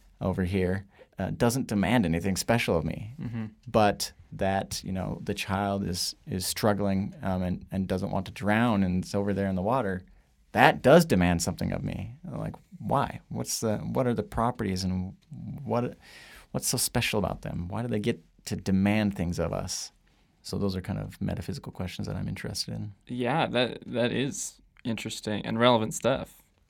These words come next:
Speaker 2: Are you working on anything, like, are you writing a paper on this that you're hoping to get published?
Speaker 1: Um, some of the papers I'm working on right now have to do with the moral laws, moral principles.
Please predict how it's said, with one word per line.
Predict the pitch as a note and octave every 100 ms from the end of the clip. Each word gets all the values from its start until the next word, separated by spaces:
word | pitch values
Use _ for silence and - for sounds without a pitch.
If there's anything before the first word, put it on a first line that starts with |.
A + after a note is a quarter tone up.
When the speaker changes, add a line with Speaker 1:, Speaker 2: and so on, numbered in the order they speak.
| _ -
Speaker 2:
Are | A#2+
you | B2+ A#2+
working | A2+ A#2 A#2+ A2+
on | G#2+ G#2+
anything, | G#2 G#2 G2+ G#2 G2+ G2+ G2+
like, | G#2 A2
are |
you | G#2
writing | G#2 G#2+ G#2+
a | G2+
paper | G#2 G2+ G#2
on | G2+ G#2
this | G#2 G#2+ -
that | G#2+
you're | A2+
hoping | G#2 G#2+
to |
get | G#2
published? | - G#2 G#2+ A2+ - - - - - _ _ -
Speaker 1:
Um, | A#2+ B2+ B2+ B2
some | -
of | E3
the | D#3+
papers | D#3+ C3+ B2+ A#2+
I'm | A#2+
working | A#2+ A#2 B2
on | A#2 A2
right | G2+
now | G#2 A2+ A#2 A#2 A2+
have | A2+ A#2
to | -
do | G#2+ G#2
with | G2 -
the | F#2+
moral | F#2 G#2 G2 F#2
laws, | G2 G2 G#2 A2
moral | A2 G2
principles. | F2 A2 G2+ - A#2 A#2+ -